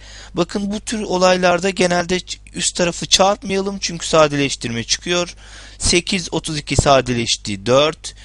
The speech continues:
Yirmi dört ile dört sadeleşti. Ne kaldı? Altı kaldı. Artık yeni devrem nasıl?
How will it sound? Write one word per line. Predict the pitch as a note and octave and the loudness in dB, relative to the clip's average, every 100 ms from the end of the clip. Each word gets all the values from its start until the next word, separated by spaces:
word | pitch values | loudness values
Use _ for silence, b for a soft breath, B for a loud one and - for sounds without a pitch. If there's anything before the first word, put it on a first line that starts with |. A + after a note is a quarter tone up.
| B B | B B
Yirmi | C#3 D3+ D#3 D3 | -2 0 0 0
dört | D#3+ D3 C3+ | 2 2 -4
ile | A#2 | -2
dört | C#3 C3+ | -2 -2
sadeleşti. | - A#2+ G#2 G2+ G#2 - C#3 D3+ | 0 0 0 -4 -6 -6 -8 -6
Ne | D3 | -4
kaldı? | A#2 G#2+ G2+ C#3+ E3+ B B B - | -2 -2 0 -2 -2 B B B 2
Altı | E3 E3+ - F3 | 4 4 0 0
kaldı. | C3 A2 - - B B B - | 2 2 -2 -12 B B B 4
Artık | D3+ - F3 F3+ | 4 4 -4 -2
yeni | F3 E3+ | -2 2
devrem | F3 E3+ F3 F3 | 2 4 0 -2
nasıl? | F3+ - F3 | -4 -2 -2